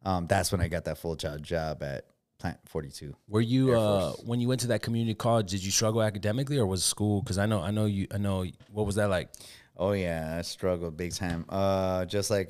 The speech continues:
Speaker 1: probably a lot of vets, they're, they come out of high school, they go join the military. Four or five years later, they go back to community college, and they're like, "Damn, what the hell is algebra?"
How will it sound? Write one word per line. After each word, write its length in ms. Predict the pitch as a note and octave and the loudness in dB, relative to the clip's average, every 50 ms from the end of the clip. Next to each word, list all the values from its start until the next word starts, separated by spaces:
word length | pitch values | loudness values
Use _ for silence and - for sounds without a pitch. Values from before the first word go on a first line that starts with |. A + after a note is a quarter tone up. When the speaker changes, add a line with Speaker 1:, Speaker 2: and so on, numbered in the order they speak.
| F2+ E2 - | -6 -8 -4
Speaker 1:
probably 380 | - A2 G#2+ G#2 G2+ G2+ G2+ G2+ | 0 2 2 4 4 4 2 2
a 80 | G2 | 2
lot 240 | G2+ G#2 G#2 G#2 G#2 | 2 2 2 2 2
of 100 | G2 F2+ | 0 0
vets, 480 | G2 G#2 A2+ C3 - - - - - D#2+ | 2 2 4 2 2 0 -4 -8 -8 -8
they're, 400 | D#2+ F2 F2 F2+ F2+ F2+ - - - | -6 -4 -2 -2 -2 -2 -4 -6 -8
they 300 | F2 F#2 F2+ G2 F#2 E2+ | -8 -6 -4 -2 -4 -4
come 200 | - - G#2+ F#2+ | -4 -4 -2 -2
out 140 | F#2+ F#2+ F2+ | 0 0 0
of 80 | F2 E2 | 0 0
high 160 | F#2 F#2 G2+ | 0 0 0
school, 380 | - - - A2 G#2+ G#2 G#2 | -2 -2 -2 0 0 2 2
they 100 | G2+ F#2 | 0 -2
go 240 | E2 E2+ F2+ F2+ F2 | -4 -4 -4 -4 -4
join 240 | E2+ F#2+ F#2+ F#2 F2+ | -2 -2 -2 0 0
the 60 | F2+ | -2
military. 640 | F#2 G2 G#2 G#2+ G#2 - - A#2 G#2+ G#2 G#2 G2+ G2+ - - - - _ _ _ _ | -2 -2 -2 -2 -2 -2 0 2 2 2 2 0 -2 -6 -12 -20 -20 _ _ _ _
Four 160 | _ - A2+ A2 | _ 0 2 2
or 60 | G2 | 2
five 320 | - - A2 G#2+ G#2 G2+ | 4 4 4 4 4 2
years 260 | G2+ G2+ G2+ F#2+ F#2 | 0 0 -2 -2 0
later, 600 | G2+ A2+ C3+ C#3+ D3 C#3+ C#3+ C#3 C3+ C3+ C3 C3 A#2 - _ _ _ - | 2 4 6 6 6 6 4 4 2 2 0 -2 -6 -10 _ _ _ -4
they 100 | F#2 F2+ | -2 0
go 220 | F#2 F#2+ F#2+ F#2 | 2 4 2 2
back 500 | E2 E2 F2+ F2+ F#2+ G2+ - - _ - | 2 0 -2 0 0 -2 -4 -6 _ -6
to 220 | - G2+ F#2+ F2+ D#2+ | -2 0 0 0 -2
community 460 | - - G2+ G2 G2+ G2+ G2 F#2+ F2+ | -2 -2 0 0 0 0 0 -2 -4
college, 540 | - - G#2+ G#2 G#2 G#2 G2+ G2+ F#2+ F#2 F#2+ | -4 -2 -2 0 0 0 0 0 -2 -2 -4
and 480 | F2 E2+ E2+ E2 D#2+ D2+ - - - - | -2 -2 -2 -2 -4 -6 -8 -10 -12 -8
they're 180 | - F2+ F2+ E2+ | -6 -4 -2 -2
like, 280 | E2 D#2 D#2 D#2 C#2+ | -2 -2 -4 -4 -4
"Damn, 320 | C2+ F2 F#2 F#2+ F2+ E2+ E2+ | -4 -4 -4 -2 -2 -4 -4
what 100 | E2+ - | -6 -6
the 80 | F2+ | -6
hell 220 | D#2+ F#2+ F2+ E2+ E2 | -4 -4 -2 -2 -4
is 100 | D#2 E2 | -4 -4
algebra?" 500 | D#2 E2+ F2 D#2+ D#2 D#2 C2 - C#2 | -4 -4 -4 -4 -6 -8 -8 -10 -12